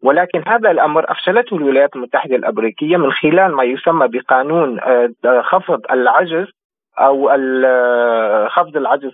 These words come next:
طبعًا والتضخم، آه، في أمريكا الذي ضر بشكل مباشر باقتصاد ألمانيا وفرنسا ك-، كونهما أكبر اقتصاديات في الاتحاد الأوروبي، وخاصة من خلال ما يسمى بشكل واضح سرقة الصناعات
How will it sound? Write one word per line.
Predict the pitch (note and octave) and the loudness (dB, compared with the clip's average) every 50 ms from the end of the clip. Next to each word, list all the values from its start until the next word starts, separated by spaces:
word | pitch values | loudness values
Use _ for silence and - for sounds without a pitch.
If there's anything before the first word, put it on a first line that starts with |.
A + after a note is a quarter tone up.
| - | -4
طبعًا | C#3 B2 A#2+ C#3 E3+ G3 F#3+ - - - - - - | 0 0 2 2 0 -2 -6 -12 -16 -14 -14 -8 -2
والتضخم، | C3 C3+ - - F3 E3+ G#3 G3+ - - - C#3+ D3 F#3 G3+ _ - - - - - - | -2 -2 0 0 0 0 0 0 -2 -2 -2 -2 -2 -2 -4 _ -20 -20 -20 -14 -6 0
آه، | B2 C3 C3+ | 2 2 2
في | C3 - - E3 - | 2 2 0 0 0
أمريكا | C#3 C#3 C3+ D#3 E3 E3+ - D3+ - D#3+ | 0 -2 -4 -4 -4 0 0 2 2 2
الذي | F3 F3 E3 E3+ F#3 | 2 2 0 -2 -4
ضر | F3+ F#3+ B3+ B3+ B3+ G3 | -2 -2 0 0 0 -2
بشكل | D3 D#3 - - G3+ - F#3+ | -2 -4 -8 -8 -6 -4 -2
مباشر | E3+ E3+ E3+ E3 F#3+ G#3 G3 - F#3 | 0 0 2 2 2 0 2 2 0
باقتصاد | D#3+ D3+ - - - - F#3+ F#3+ - G#3+ G#3+ G3+ | 0 0 -2 -4 -2 -2 -4 -2 0 0 0 0
ألمانيا | - G#3+ A3 A#3+ C4 B3+ G3 C#3 G2 - _ _ _ _ _ - | 0 -2 0 0 0 0 0 -2 -4 -6 _ _ _ _ _ -4
وفرنسا | - C3 C#3+ - F3 F3 G3+ G#3+ G#3 F#3+ - C3+ G2 E2+ - _ _ _ - - | 0 0 0 2 2 0 0 0 -2 -2 -2 -2 -2 -2 -4 _ _ _ -8 0
ك-، | - C#3 B2 D#3 - | 0 2 2 2 2
كونهما | - D#3+ D#3 E3 E3+ E3+ F3 D#3+ E3 - | 0 0 0 0 -2 -2 0 0 2 0
أكبر | F#3+ - E3+ E3 D3+ | 0 0 -2 -2 -2
اقتصاديات | - - - - - - C#3+ C3+ C3+ C#3 D3 E3 E3 E3 - - | -2 -4 -8 -8 -2 0 0 0 0 0 0 0 0 0 -2 -6
في | D#3+ D#3 D#3 B2 - | -4 -2 0 0 0
الاتحاد | C3+ C3+ C3 B2+ - - - - - - - D#3+ D#3+ | -2 -2 -4 -4 -4 -4 -4 -4 -4 -2 0 0 0
الأوروبي، | D3+ - - E3 F3 G3+ G3+ - - G#2+ F2+ - _ _ _ - | 0 0 0 0 0 0 -2 -2 -4 -6 -6 -8 _ _ _ -2
وخاصة | B2 A#2+ - F3 E3+ E3+ - | 0 0 2 0 -2 0 -4
من | D#3 C#3 C#3 C3+ | -4 -4 -6 -10
خلال | - D#3 D3+ D#3+ E3 D#3 | -6 -2 0 0 0 0
ما | D3+ D3 | 0 -2
يسمى | D#3 E3 E3+ - - B3 B3 A#3+ F#3 C3 | 0 -2 -2 -2 0 -2 0 2 0 0
بشكل | A2+ B2 - - - - C#3+ B2 | 0 -2 -6 -6 -4 -2 -2 0
واضح | B2+ C#3 D3 D#3 E3+ F3 E3+ - - - _ - - - - | 2 2 2 2 2 0 -4 -4 -16 -20 _ -20 -16 -8 -2
سرقة | - B3 A3 - - - A#3+ G#3 - _ - - - | 0 2 2 2 0 0 -2 -4 -4 _ -8 -2 0
الصناعات | C#3 C#3+ C3 B2 - - D3 C#3 C#3 C#3 C3+ B2 C3+ E3 F#3+ A3 | 0 0 0 -2 -2 0 0 2 2 2 2 2 2 2 2 0